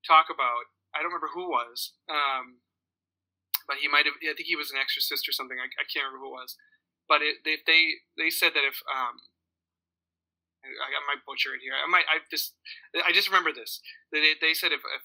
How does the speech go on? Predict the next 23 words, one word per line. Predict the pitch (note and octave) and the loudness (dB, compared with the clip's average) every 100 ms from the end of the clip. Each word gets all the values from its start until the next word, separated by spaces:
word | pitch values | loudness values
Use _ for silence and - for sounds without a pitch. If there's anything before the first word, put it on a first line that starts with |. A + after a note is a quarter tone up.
| - | -4
someone | F#3 B3 | -2 -2
was | F3 - | -6 -6
possessed, | C3+ - B2+ B2 - - - _ _ _ _ _ _ - | -6 -2 -2 -2 -6 -8 -14 _ _ _ _ _ _ -6
and | C3+ | 2
they | D3 E3 | 4 4
had | E3 D#3 - _ - | 4 2 0 _ -4
sex | D3 C3+ - | -2 -2 -4
with | C#3 | -6
someone | D3 C3+ | -6 -8
who | B2+ | -10
was | B2 | -6
not | C3 - | -6 -6
possessed, | - B2+ A#2+ - - - _ _ _ - | -6 -6 -6 -8 -12 -16 _ _ _ -6
the | |
demon | C#3 E3+ E3+ D#3+ | 0 2 2 -2
could, | D#3+ | -4
like, | C3 - | -2 -2
transfer | - C3+ - - | -2 -2 -2 -6
over | B2+ | -12
to | B2+ | -10
that | C3 - | -10 -10
person, | C3+ - - _ _ _ - | -8 -8 -8 _ _ _ -6
um, | C3+ B2 A#2 - | -2 -2 -4 -10